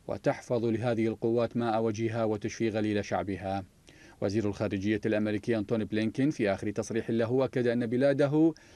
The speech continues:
لم تشجع ولم تمكن الأوكرانيين من تنفيذ ضربات داخل روسيا، وكأن الرسالة موجهة لزيلينسكي قبل بوتين بأن اللعبة لها قواعد وعلى الجميع وحتى واشنطن أن تحترمها.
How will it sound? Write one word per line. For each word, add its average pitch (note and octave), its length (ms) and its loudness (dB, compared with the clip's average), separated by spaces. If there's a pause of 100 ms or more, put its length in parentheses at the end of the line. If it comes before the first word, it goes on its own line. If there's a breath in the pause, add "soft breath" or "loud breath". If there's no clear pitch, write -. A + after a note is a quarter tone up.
(120)
لم B2 320 4
تشجع A2+ 540 2
ولم G#2 280 2
تمكن C#3 400 2
الأوكرانيين D3 720 2
من C#3 160 2
تنفيذ C3+ 440 0
ضربات C3 440 2
داخل B2 400 2
روسيا، G#2 580 2 (400 loud breath)
وكأن B2 400 2
الرسالة A#2 520 0
موجهة A2+ 600 0
لزيلينسكي C#3 840 2
قبل D3 360 0
بوتين G#2 480 0 (400 loud breath)
بأن G#2 240 2
اللعبة A2+ 440 0
لها A2 360 -2
قواعد D3+ 600 2 (320 soft breath)
وعلى A2+ 280 4
الجميع A2+ 560 2
وحتى C3 380 -2
واشنطن G#2+ 500 -2
أن G2 140 -4
تحترمها. G#2 840 -2